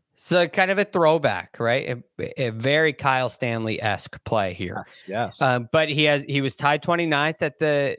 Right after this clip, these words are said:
Speaker 1: Zurich Cl-, or twenty-ninth at the Zurich, tied eighteenth at the Valero, tied fifteenth at Corrales Punta Cana Championship. They
Speaker 2: Wow.
Speaker 1: took the resort and club out of there.
Speaker 2: Best
Speaker 1: Just
Speaker 2: part.
Speaker 1: Yeah, the best part. Um,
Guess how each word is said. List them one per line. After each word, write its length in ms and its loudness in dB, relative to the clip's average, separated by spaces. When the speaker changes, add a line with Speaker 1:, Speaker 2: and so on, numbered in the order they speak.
Speaker 1:
Zurich 340 0
Cl-, 140 2
or 60 0
twenty-ninth 580 -2
at 140 -4
the 80 -4
Zurich, 400 -2
tied 200 2
eighteenth 460 -2
at 100 -4
the 80 -4
Valero, 600 2
tied 240 0
fifteenth 560 -2
at 240 -2
Corrales 500 0
Punta 280 -6
Cana 420 -2
Championship. 800 -2
They 80 4
Speaker 2:
Wow. 80 -4
Speaker 1:
took 160 2
the 100 0
resort 400 2
and 80 -8
club 300 2
out 160 0
of 40 -10
there. 200 -4
Speaker 2:
Best 200 0
Speaker 1:
Just 140 4
Speaker 2:
part. 180 4
Speaker 1:
Yeah, 220 0
the 80 0
best 300 -2
part. 240 -2
Um, 400 2